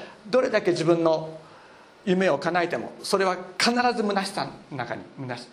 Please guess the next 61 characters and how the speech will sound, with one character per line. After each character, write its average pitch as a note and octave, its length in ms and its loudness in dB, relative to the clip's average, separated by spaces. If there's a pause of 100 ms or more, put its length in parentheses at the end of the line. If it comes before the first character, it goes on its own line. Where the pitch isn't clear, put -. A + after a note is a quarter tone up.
(100)
虚 B2+ 200 -8
し - 40 -14
さ A#2 100 -12
に G#2 80 -14
つ - 100 -18
な C#3 120 -6
が D#3 80 -4
る F3+ 100 -6
と B2+ 120 -10
い A#2 60 -6
う A2+ 40 -8
こ A#2 120 -8
と - 100 -6
を - 100 -14 (400)
ぜ - 140 -16
ひ - 240 -12
知 - 40 -18
っ - 20 -20
て - 80 -10
も F#2+ 80 -16
ら - 60 -20
い - 40 -20
た - 100 -20
い。 - 1500 -20
し - 60 -12
か B2+ 100 -4
し、 - 160 -14 (540)
イ C#3+ 80 -4
エ C#3 80 0
ス - 80 -10
様 A#2 180 -2
と - 140 -6
共 C3+ 180 -6
に C#3 180 -6
歩 D3+ 240 -2
む C#3 140 -6
道 E3 160 -8
は、 D3 180 -4 (880)
仮 D#3+ 240 -4
に A#3+ 240 -2 (1200)
自 D3 140 -6
分 D3 160 0
の C#3 140 0
望 D3 340 0
む D3 100 0
道 - 100 -6
で D3 340 -2
な F#3+ 120 2
い F#3+ 180 0
道 F#3 120 0
を - 20 4
行 D#3 80 2
か D#3+ 80 0
な E3 120 0
け E3+ 80 -2
れ D3+ 80 4
ば C3+ 100 0
い B2 60 0
け C3+ 100 -4
な D3 140 0
い、 C#3 100 -4